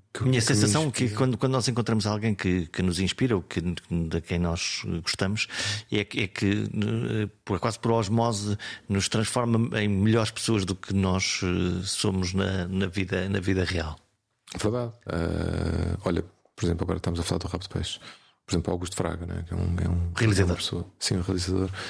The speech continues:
Speaker 1: É uma pessoa que tem, que tem uma capacidade de, de, eh, de te fazer sentir-te para já bem acerca da,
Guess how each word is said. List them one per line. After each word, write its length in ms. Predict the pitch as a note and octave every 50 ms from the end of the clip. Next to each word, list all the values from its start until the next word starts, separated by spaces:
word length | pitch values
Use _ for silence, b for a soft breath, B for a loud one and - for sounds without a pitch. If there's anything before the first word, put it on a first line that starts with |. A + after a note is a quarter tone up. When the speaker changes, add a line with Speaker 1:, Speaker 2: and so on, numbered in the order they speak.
| B B B B B -
Speaker 1:
É 80 | -
uma 120 | E2+ F2 F2
pessoa 280 | - - - F#2+ F2+
que 80 | F#2 -
tem, 520 | - G2 F#2+ F#2+ F#2+ G2 G2 F#2+ F#2+ G2 G2
que 60 | G2
tem 120 | - G2+
uma 140 | G2 G2 G2
capacidade 580 | G2 - - - - - G#2 G2 F#2+ G2 G2 F#2+
de, 840 | F#2 G2 G2 G2 G2 G2 G2 G2 F#2+ G2 F#2+ G2 G2 G2 F#2+ F#2+
de, 320 | F#2+ G2 G2 G2 G2 F#2+ F#2+ G2 F#2+ B B B B B B B B _ -
eh, 680 | F2 F2 F2+ F2+ F2+ F2+ F2+ F#2 F#2+ F#2+ F#2+ G2 G2 G2
de 140 | G2 G2+ G2+
te 80 | G2+ -
fazer 380 | - G2+ F#2+ F2+ F#2+ G#2 G#2 G2 G2+ G2 G2 F#2+ F#2+ F#2+ F#2+
sentir-te 800 | F#2 - - - G2 F2+ F#2 - G#2+ G2+ - - - - G2+ F#2 F#2+ G2 G2 G#2 - - G#2+ - - _ _
para 120 | - F2+ F2
já 140 | F#2+ F#2
bem 300 | F#2+ F#2 G2 G2 G2 F#2+
acerca 300 | F2 E2 - G#2+ G#2 -
da, 80 | F2+